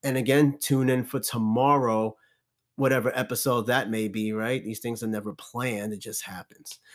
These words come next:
All right. So, hey, take care of yourselves. Enjoy the rest of your Sunday and prepare for the next week. Trust me, it's a challenge, but you'll make it through. Take care of yourselves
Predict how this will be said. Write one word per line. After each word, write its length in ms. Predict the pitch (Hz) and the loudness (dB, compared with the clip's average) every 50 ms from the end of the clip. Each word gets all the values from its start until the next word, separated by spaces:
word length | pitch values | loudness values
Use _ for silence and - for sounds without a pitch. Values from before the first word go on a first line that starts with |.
| - - - | -20 -6 0
All 120 | 131 135 | 2 4
right. 180 | 139 143 147 143 | 6 6 4 4
So, 160 | - 143 135 | 4 4 4
hey, 160 | 135 139 131 | 4 4 4
take 260 | - - 151 165 156 | 4 4 2 2 4
care 140 | - 175 180 | 4 4 6
of 60 | 180 | 6
yourselves. 340 | 175 170 147 - 180 170 151 | 6 6 6 6 4 6 6
Enjoy 280 | 151 135 - 127 135 151 | 4 2 4 4 4 4
the 80 | 160 | 4
rest 200 | 156 160 156 - | 4 2 2 0
of 60 | 170 175 | 0 0
your 100 | 196 208 | 0 0
Sunday 720 | 202 - - - 180 175 175 175 175 190 208 214 220 185 - | 0 -2 0 2 2 4 4 4 4 4 4 4 4 2 -2
and 540 | 170 131 127 127 127 127 123 127 127 117 - _ _ | -4 -4 -2 -4 -4 -4 -4 -6 -6 -8 -10 _ _
prepare 720 | _ - 123 - - - - 156 175 175 175 175 175 175 170 | _ -12 -12 -12 -10 -4 -2 0 2 4 4 4 2 2 0
for 160 | - - 123 | -2 -6 -6
the 140 | 107 113 110 | -6 -4 -4
next 640 | 113 117 131 139 139 139 - - - - - _ _ | -2 -2 0 -2 -2 -2 -4 -6 -6 -8 -10 _ _
week. 400 | 120 110 120 131 123 104 78 - - _ _ _ _ _ _ _ _ _ _ _ _ _ _ _ _ - | -12 -4 -2 0 0 0 -4 -10 -18 _ _ _ _ _ _ _ _ _ _ _ _ _ _ _ _ -6
Trust 320 | - - 143 131 123 - | 0 0 2 2 0 -2
me, 120 | 110 101 101 | -4 -6 -6
it's 100 | 107 - | -6 -8
a 60 | 120 | -6
challenge, 480 | - - 143 139 131 113 104 101 - - | -4 0 2 2 2 0 -2 -4 -6 -10
but 100 | 101 104 | -6 0
you'll 160 | 127 139 143 | 2 4 6
make 240 | 143 143 139 139 - | 6 4 4 2 -2
it 100 | 117 - | -6 -8
through. 320 | - - 127 104 - - _ _ _ _ - - - - _ _ _ _ _ | -6 -6 -6 -6 -6 -8 _ _ _ _ -20 -20 -20 -20 _ _ _ _ _
Take 260 | - - 151 151 143 | 4 4 4 4 6
care 160 | - 156 160 156 | 6 6 8 8
of 40 | |
yourselves 640 | 160 156 143 - 165 160 165 165 165 160 151 - | 6 4 4 4 4 6 6 6 6 4 2 -2